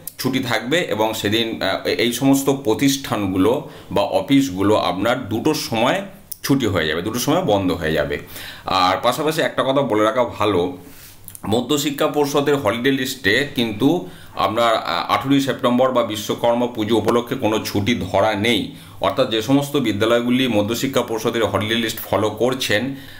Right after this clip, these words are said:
তাদের, আহ, বিশ্বকর্মা পুজোয় ছুটি নেই, তারা অবশ্যই এই ছুটিটা অর্ধ দিবস পাবেন। আর যারা নিজেদের মতো করে হলিডে লিস্ট তৈরি করেছেন, আহ, বিশ্বকর্মা পুজোয় ছুটি দিয়ে রেখেছেন, আহ, সেক্ষেত্রে তাদের আর এই, আহ, প্রশ্নটা আসছে না।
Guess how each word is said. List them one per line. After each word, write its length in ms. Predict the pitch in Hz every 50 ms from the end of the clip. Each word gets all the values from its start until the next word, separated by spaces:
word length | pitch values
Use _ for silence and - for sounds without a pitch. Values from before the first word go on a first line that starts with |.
| - -
তাদের, 400 | 98 104 101 123 123 120 107 117
আহ, 80 | 113
বিশ্বকর্মা 380 | 113 117 - - 123 127 127 120
পুজোয় 240 | 120 131 135 131 127
ছুটি 280 | - - 107 107 120
নেই, 160 | 107 104 110
তারা 260 | 107 113 113 113 120 117
অবশ্যই 480 | - - 104 110 127 139 135 143 135
এই 120 | 123 117 117
ছুটিটা 300 | - 120 117 120 117 113
অর্ধ 220 | 104 104 101 110
দিবস 280 | 104 107 104 107 107 -
পাবেন। 320 | - 101 104 98 87 80 80 - - - - - - - -
আর 300 | - 87 95 95 95 92 90
যারা 240 | 98 101 107 117 120
নিজেদের 400 | 117 113 110 113 117 131 135 135
মতো 220 | 135 139 135 135
করে 180 | 127 131 127 120
হলিডে 340 | 110 - 107 101 107 110 110
লিস্ট 200 | 110 107 - -
তৈরি 240 | 107 101 98 104
করেছেন, 460 | 98 101 107 113 120 120 - 139 139 139
আহ, 500 | 139 143 - - - - - - - 87
বিশ্বকর্মা 380 | 107 98 104 117 113 117 113
পুজোয় 220 | 107 110 110 113 110
ছুটি 260 | - - 110 101 120 110
দিয়ে 340 | 101 90 95 107 110 113
রেখেছেন, 640 | 117 127 127 127 165 139 139 156 151 147 147 143 143 143 - - - - - -
আহ, 140 | - 110
সেক্ষেত্রে 440 | 113 - 143 135 147 143 139 143 147
তাদের 240 | 123 127 127 131 131
আর 120 | 131 131
এই, 280 | 131 95 120 120 120 - -
আহ, 160 | 92 113 107 92 -
প্রশ্নটা 340 | 113 117 110 120 113 110 113
আসছে 480 | - - - 123 - - - - - 90
না। 340 | 92 101 120 - - -